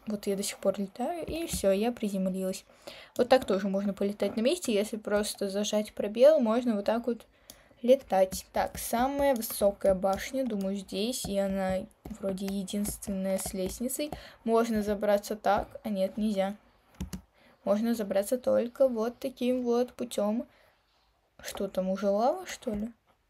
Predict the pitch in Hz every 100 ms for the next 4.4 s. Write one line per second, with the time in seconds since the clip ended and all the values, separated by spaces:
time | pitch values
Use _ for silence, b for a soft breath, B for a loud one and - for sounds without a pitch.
0 | _ - 269 285 254 262 - _ - -
1 | _ _ _ _ - - - 208 220 277
2 | 269 233 226 254 - - - - - -
3 | B B B - - _ - 247 302 311
4 | 262 285 277 277